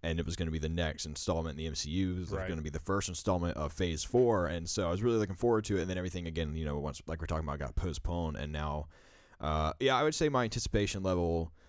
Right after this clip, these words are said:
Speaker 1: dropped. I was still excited for it, but not to the point where, uh, I was in early twenty twenty. And so, but, you know, after seeing the movie, I don't really think either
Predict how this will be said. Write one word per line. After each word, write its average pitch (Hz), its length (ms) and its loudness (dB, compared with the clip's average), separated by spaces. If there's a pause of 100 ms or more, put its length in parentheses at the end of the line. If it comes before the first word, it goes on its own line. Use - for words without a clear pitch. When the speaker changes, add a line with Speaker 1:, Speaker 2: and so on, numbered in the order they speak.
(280)
Speaker 1:
dropped. 90 640 2 (320)
I 120 60 4
was 123 100 6
still 156 160 6
excited 113 540 4
for 135 300 2
it, 110 180 -4
but 104 160 2
not 107 320 0
to 120 80 0
the 104 80 2
point 110 360 0
where, 92 520 2 (440)
uh, 78 480 2 (260)
I 92 120 2
was 87 680 0 (360)
in 85 180 -4 (100)
early 87 340 2
twenty 80 320 -2
twenty. 76 520 -2 (460)
And 90 200 -2
so, 90 580 2 (680)
but, 139 300 2 (100)
you 131 80 -2
know, 117 80 2
after 127 220 2
seeing 139 200 0
the 120 80 4
movie, 123 260 6
I 113 120 2
don't 131 260 4
really 156 200 6
think - 560 0 (1080)
either 113 500 4